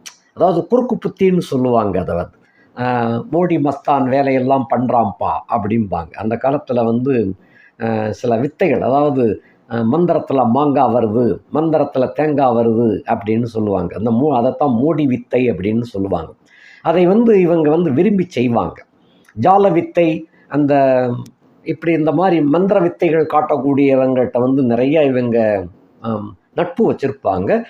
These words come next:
அதே போல இவங்களும் செய்யணும்னு சொல்லி அந்த பயிற்சிகளை தொடர்ந்து செஞ்சு வெற்றி காண்பார்கள். சாமர்த்தியமாக சண்டை போடுறதுல கெட்டிக்காரங்க. சண்டை வந்து வலிய சண்டையை இழுத்துருவாங்க. சாமர்த்தியமா சண்டை போடுறது வேற,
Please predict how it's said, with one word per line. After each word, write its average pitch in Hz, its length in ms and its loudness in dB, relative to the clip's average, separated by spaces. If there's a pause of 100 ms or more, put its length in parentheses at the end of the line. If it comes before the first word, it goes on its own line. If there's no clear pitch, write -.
(140)
அதே 214 220 4
போல 233 440 4
இவங்களும் 233 720 4
செய்யணும்னு 180 400 2
சொல்லி 160 280 -4
அந்த 143 160 0
பயிற்சிகளை 131 960 -2
தொடர்ந்து 160 480 0
செஞ்சு 143 320 -2
வெற்றி 113 280 -2
காண்பார்கள். 98 600 -2 (420)
சாமர்த்தியமாக 208 1300 2
சண்டை 233 300 2
போடுறதுல 131 520 0
கெட்டிக்காரங்க. 101 640 -4 (720)
சண்டை 214 420 2
வந்து 196 260 2
வலிய 160 360 2
சண்டையை 156 440 0
இழுத்துருவாங்க. 135 540 -2 (560)
சாமர்த்தியமா 156 640 -4
சண்டை 139 300 -2
போடுறது 156 280 -2
வேற, 147 460 0